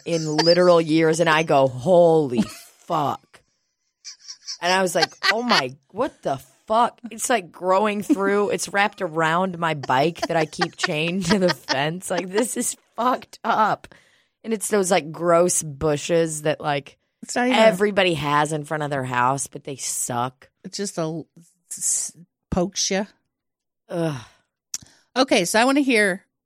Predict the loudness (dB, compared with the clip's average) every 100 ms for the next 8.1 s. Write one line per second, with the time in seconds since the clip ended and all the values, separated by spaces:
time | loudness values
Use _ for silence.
0 | _ _ _ _ -4 0 0 0 2 0
1 | 2 2 2 2 2 0 2 0 -2 -4
2 | -2 0 0 0 -4 -4 -6 -4 -6 -6
3 | -10 -10 -6 -6 -4 -4 -6 _ -20 -18
4 | -4 0 0 -2 -4 -8 -10 -16 _ _
5 | _ -8 -6 -4 -4 0 2 4 4 4
6 | 4 4 4 2 2 0 0 -2 -2 -2
7 | -6 -8 -6 -4 -6 -6 -6 -8 -10 -14
8 | -16